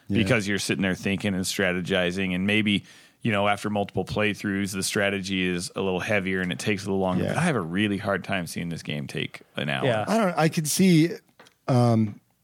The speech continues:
Speaker 1: there's just enough depth to the game, and there's just enough strategy that if you've got someone who's really A P prone, I could see it just wrecking them, because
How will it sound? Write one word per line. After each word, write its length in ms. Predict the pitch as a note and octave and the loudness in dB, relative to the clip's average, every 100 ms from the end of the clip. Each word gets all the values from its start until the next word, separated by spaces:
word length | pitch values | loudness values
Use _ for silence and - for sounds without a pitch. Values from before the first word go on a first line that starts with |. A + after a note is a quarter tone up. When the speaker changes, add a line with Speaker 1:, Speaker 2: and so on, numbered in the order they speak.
| _ | _
Speaker 1:
there's 380 | - G#2 B2 G#2 | -2 4 4 4
just 400 | F2 G#2 C#3 - | 0 4 4 4
enough 280 | D3+ C#3+ - G2 E2+ | 4 4 0 -10 -2
depth 560 | G#2+ G#2 C3 - - - _ - | 0 2 0 -6 -16 -20 _ -2
to 100 | A#2 | 2
the 100 | A2 | 4
game, 240 | G#2+ A2 | 4 4
and 80 | A2+ | 6
there's 180 | G#2 F2 | 4 2
just 320 | - A#2+ - | 2 2 4
enough 160 | A#2+ G#2+ | 2 2
strategy 640 | - G#2+ G2+ G2 F#2+ G#2 | 0 2 2 0 2 2
that 240 | F2 G2 - _ _ - - | 2 -2 -2 _ _ -10 -6
if 160 | A#2 | 0
you've 100 | A#2 | 2
got 160 | C#3 B2 | 4 4
someone 200 | B2+ A2+ | 4 4
who's 120 | G2 | 4
really 720 | F#2+ G2 G#2 A2 A2 G#2+ G#2 - - | 0 2 4 6 6 4 4 0 0
A 200 | G#2 G#2+ | 2 2
P 260 | - G#2+ A2 | 4 4 4
prone, 480 | A2+ A#2+ B2 C#3 - _ _ | 4 6 6 4 -2 _ _
I 120 | A2+ A2 | -2 0
could 180 | A#2 - | 0 0
see 280 | - A#2+ | 4 4
it 100 | A#2 - _ _ _ _ - | 4 0 _ _ _ _ -8
just 880 | G2 F#2+ G#2 B2+ C#3 C3 A2 - - - | -4 0 4 6 6 6 2 -2 -12 -12
wrecking 840 | A2 G2+ G#2 A2+ A#2 G#2+ A2 G2 | -6 0 4 6 4 2 0 2
them, 240 | F#2+ F2 G2 - - - - - | 0 -2 -6 -10 -20 -20 -20 0
because 600 | B2+ A#2 B2 A#2 G2+ - | 2 4 6 6 2 -2